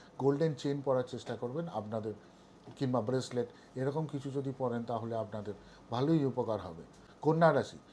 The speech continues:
কর্মস্থলে আপনার চাপ বাড়বে। কর্মস্থলে আপনার বিভিন্ন রকম চাপ বাড়বে। যেখানে কাজ কর-, করবেন, সেখানে যদি কোনো রকম আপনার, আহ, টার্গেট রিলেটেড কোনো কাজ থাকে, তাহলে একটু চাপ বাড়বে। কিন্তু তাছাড়া যদি আপনার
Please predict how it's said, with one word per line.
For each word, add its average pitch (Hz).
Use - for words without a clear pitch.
কর্মস্থলে 165
আপনার 135
চাপ 123
বাড়বে। 92
কর্মস্থলে 135
আপনার 120
বিভিন্ন 127
রকম 127
চাপ 120
বাড়বে। 123
যেখানে 143
কাজ 131
কর-, 135
করবেন, 127
সেখানে 135
যদি 135
কোনো 135
রকম 131
আপনার, 123
আহ, 113
টার্গেট 127
রিলেটেড 135
কোনো 131
কাজ 123
থাকে, 113
তাহলে 143
একটু 135
চাপ 123
বাড়বে। 123
কিন্তু 143
তাছাড়া 131
যদি 135
আপনার 117